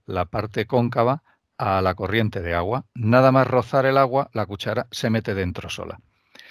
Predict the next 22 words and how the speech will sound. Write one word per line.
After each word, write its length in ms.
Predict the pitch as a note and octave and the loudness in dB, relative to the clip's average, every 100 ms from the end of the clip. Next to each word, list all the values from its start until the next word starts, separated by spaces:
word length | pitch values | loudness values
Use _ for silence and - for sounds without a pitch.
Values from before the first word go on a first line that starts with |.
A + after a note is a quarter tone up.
| - - _ | -20 -20 _
Al 140 | G#2 G#2 | -4 -2
final, 380 | F#2+ A2+ G#2 - | 2 2 2 -2
el 140 | G2 | -6
chorro 300 | - G#2+ G#2+ | -4 -2 2
de 80 | A2 | 4
agua 340 | A#2 F#2 E2+ - | 2 0 -6 -10
es, 280 | G2+ F#2 - | -10 -10 -10
digamos, 460 | G2 G#2 F#2+ E2 | -6 -4 -4 -6
la 140 | F2+ F2 | -8 -8
corriente 480 | F#2 F#2+ G2 G#2+ G#2 | -6 -4 -4 0 2
de 100 | A2 | 4
aire 320 | G#2+ A#2+ - | 4 0 -2
y 280 | A#2 F#2 E2+ | -6 -4 -4
el, 580 | E2 D#2+ D#2+ D#2 D2+ D2+ _ _ _ | -4 -6 -6 -8 -10 -14 _ _ _
la 160 | G#2 | -4
forma 320 | - A#2 A2 A2 | 0 2 4 6
de 80 | |
la 100 | G#2+ | 6
cuchara 440 | G#2 A2+ - A2+ A2+ | 2 -4 -2 0 0
sería 320 | A2 G2+ A2 | -2 -2 0
la 100 | F#2+ | 0
curva-, 320 | G2 E2+ F2 | -4 -6 -6